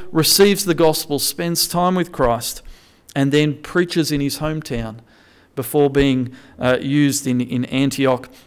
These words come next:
and then, uh, I guess the maps that you're more familiar with in the back of your Bible, travelling all around Asia, Asia at that time,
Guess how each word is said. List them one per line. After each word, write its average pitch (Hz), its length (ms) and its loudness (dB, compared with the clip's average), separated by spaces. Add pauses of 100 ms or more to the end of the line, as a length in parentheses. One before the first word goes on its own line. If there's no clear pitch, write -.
(140)
and 123 220 -4
then, 131 500 -2 (260)
uh, 117 260 -4
I 123 80 -6
guess 127 200 -4
the 127 120 -8
maps 131 500 -4 (120)
that 139 160 -4
you're 127 100 -4
more 139 200 0
familiar 131 400 -2
with 131 180 0
in 127 140 -4
the 123 60 -4
back 131 220 -2
of 131 80 -6
your 120 100 -4
Bible, 123 440 2 (220)
travelling 127 480 0
all 135 200 4
around 127 460 0
Asia, 127 520 -2 (180)
Asia 139 380 0
at 117 100 -4
that 123 220 -6
time, 120 440 -4